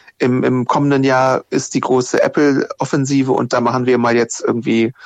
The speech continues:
äh, jeden Monat drei Serien oder sowas. Und sowas habe ich halt bisher noch nicht gesehen.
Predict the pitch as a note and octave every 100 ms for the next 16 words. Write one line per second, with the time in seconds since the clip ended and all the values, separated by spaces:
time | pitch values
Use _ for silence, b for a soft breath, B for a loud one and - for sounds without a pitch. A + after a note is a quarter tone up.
0 | B B - A#2+ A#2+ B2 C3 B2 B2 A#2+
1 | - B2 A#2+ B2 A#2+ A2+ A2 G#2 A2 G#2+
2 | G#2+ G#2+ - B2 B2 B2+ C#3 B2 B2+ -
3 | - A#2+ A#2+ - B2+ F3